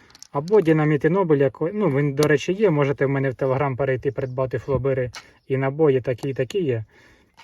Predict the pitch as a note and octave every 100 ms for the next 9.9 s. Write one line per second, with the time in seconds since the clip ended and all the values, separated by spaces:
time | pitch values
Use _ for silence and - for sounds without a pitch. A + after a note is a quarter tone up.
0 | _ C3+ E3+ D3+ D3 D#3 D3 C#3 D3 -
1 | F3 - D3 C3 C#3+ B2+ - C3 B2 C3
2 | C3+ F#3 F#3 D3+ C#3+ F3+ E3 - C3 B2+
3 | C3+ C#3+ - C3 B2+ B2 B2+ A#2 D3+ -
4 | C3+ A#2+ C3 A#2 - - - _ _ A#2+
5 | D3 - C3 C3 C3 C3+ B2 B2 C#3 -
6 | C3 C3 C3 A2+ C3+ D3+ C#3 - A#2 B2+
7 | C#3 C3+ A2+ C3 B2 C3 B2 A#2+ A#2+ -
8 | D3+ B2+ - B2+ B2 - _ _ _ _
9 | _ _ _ - - G3+ E3+ C#3 C#3+